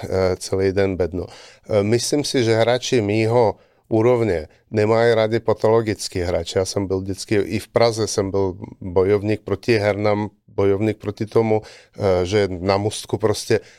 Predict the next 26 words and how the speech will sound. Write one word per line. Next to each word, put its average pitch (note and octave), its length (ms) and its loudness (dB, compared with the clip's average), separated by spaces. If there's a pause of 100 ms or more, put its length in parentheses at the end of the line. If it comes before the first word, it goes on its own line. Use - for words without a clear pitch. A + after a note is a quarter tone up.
(120)
na G#2 120 2
Mostku B2+ 400 0
v F#2 100 -4
metru A2 460 0
bylo F#2+ 280 0
kasíno. A#2+ 600 -4 (800)
To, G2+ 120 0
to, - 140 -14
to, - 140 -18
to G2+ 140 -8
nemá G#2 300 0
žádnou G#2 380 2
úroveň. A2+ 340 2
Kasíno B2 600 -2
je, A#2 80 -2 (120)
je, B2 420 -6
je B2 260 -2
přirovnávání C3 1160 0 (260)
divadlu, C3 580 2
nebo G#2+ 220 2
jak A2 160 2
jdete A2+ 220 0
na A#2+ 140 2
koncert, D#3 540 -2
že F2 120 -6
jo? E2 120 -2